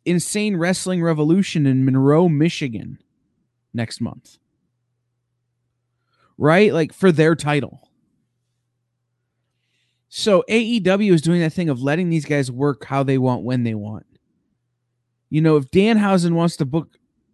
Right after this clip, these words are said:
as an example, if Danhausen wants to book indie shows in Michigan, he can. If he wants to go to Japan, he can. If D-, Bryan Danielson wants to book indie shows, he can, e-, except for Defy, apparently.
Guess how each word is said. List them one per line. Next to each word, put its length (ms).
as 200
an 60
example, 340
if 60
Danhausen 500
wants 240
to 80
book 200
indie 320
shows 320
in 100
Michigan, 380
he 80
can. 300
If 160
he 100
wants 220
to 80
go 120
to 60
Japan, 420
he 100
can. 420
If 220
D-, 240
Bryan 420
Danielson 600
wants 220
to 80
book 160
indie 260
shows, 320
he 120
can, 360
e-, 200
except 380
for 100
Defy, 380
apparently. 520